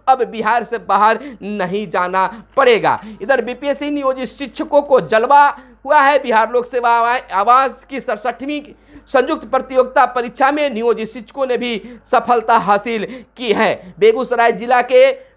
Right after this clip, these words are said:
पपरौर निवासी टीएटी शिक्षक अविनाश कुमार का चयन एक सौ छियालीसवीं रैंक लाकर सब इलेक्ट-, इलेक्शन ऑफिसर पद के लिए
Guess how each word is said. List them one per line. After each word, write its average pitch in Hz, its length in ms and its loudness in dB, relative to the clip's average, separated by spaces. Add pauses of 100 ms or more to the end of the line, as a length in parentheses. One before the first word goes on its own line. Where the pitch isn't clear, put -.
पपरौर 262 500 2
निवासी 247 480 -2
टीएटी 247 380 -8
शिक्षक 254 460 -10
अविनाश 233 420 -4
कुमार 233 300 0
का 226 160 0
चयन 247 440 2 (300)
एक 247 260 4
सौ 240 240 -4
छियालीसवीं 247 760 -2
रैंक 254 340 -2
लाकर 220 380 0
सब - 520 -4
इलेक्ट-, 220 380 -6 (420)
इलेक्शन 240 480 0
ऑफिसर 226 500 0
पद 226 300 0
के 220 200 -2
लिए 214 340 2